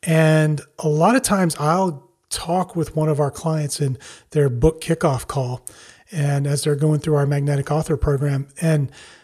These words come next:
in the book kickoff call, they're really concerned about putting lots of information, getting kind of everything that they know into the book, as if we're trying to teach the, the reader how to do what they do and teach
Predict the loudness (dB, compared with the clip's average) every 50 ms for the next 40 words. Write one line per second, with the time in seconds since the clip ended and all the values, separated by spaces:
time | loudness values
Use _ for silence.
0 | _ _ _ _ _ _ _ 0 2 2 4 4 4 4 4 2 2 4 2 2
1 | 2 4 4 6 6 6 4 2 0 2 4 4 6 6 6 6 6 6 6 6
2 | 4 2 0 0 0 2 2 2 0 -2 -4 -6 -10 _ _ _ _ 4 4 4
3 | 4 4 4 2 2 2 2 0 -2 0 0 0 0 0 0 0 -2 -2 -2 0
4 | 0 0 2 2 0 0 0 0 -2 0 2 2 2 2 0 0 0 0 -2 -2
5 | 0 -2 0 0 0 0 0 -2 -2 -4 -6 -6 -6 -8 -8 -10 -16 -20 -20 -20
6 | -20 -20 -8 -4 -2 0 4 4 2 2 4 0 0 0 0 -2 -2 -2 0 -2
7 | -4 -6 -8 -10 -6 -4 -2 -2 -2 -2 -4 -6 -6 -10 -18 -20 -20 -20 -20 _
8 | _ _ _ _ -4 -4 -4 -6 -14 _ _ -8 -4 -2 -2 -2 -2 -2 2 4
9 | 4 6 6 4 4 2 0 -4 -8 -14 -18 -12 -2 0 2 4 4 4 2 2
10 | 2 2 4 4 4 4 4 2 2 0 0 0 0 0 0 2 2 2 0 0
11 | -2 -4 -4 -4 -2 -2 -2 -4 -6